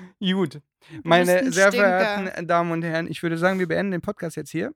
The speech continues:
Speaker 1: Es wird sehr spannend. Wir müssen nämlich ganz dringend los. Wir müssen einen Vertrag unterschreiben. Kreudi, jetzt wird's spannend.
Speaker 2: Jetzt machst du mir das auch noch, dass ich nervös bin, ey.
Speaker 1: Jetzt wird's richtig spannend.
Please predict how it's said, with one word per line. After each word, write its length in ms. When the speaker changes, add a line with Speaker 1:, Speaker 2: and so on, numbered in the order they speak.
Speaker 1:
Es 240
wird 160
sehr 160
spannend. 320
Wir 80
müssen 200
nämlich 140
ganz 220
dringend 240
los. 220
Wir 80
müssen 220
einen 60
Vertrag 360
unterschreiben. 400
Kreudi, 380
jetzt 320
wird's 320
spannend. 500
Speaker 2:
Jetzt 160
machst 220
du 40
mir 120
das 160
auch 80
noch, 160
dass 140
ich 140
nervös 560
bin, 320
ey. 240
Speaker 1:
Jetzt 360
wird's 240
richtig 300
spannend. 180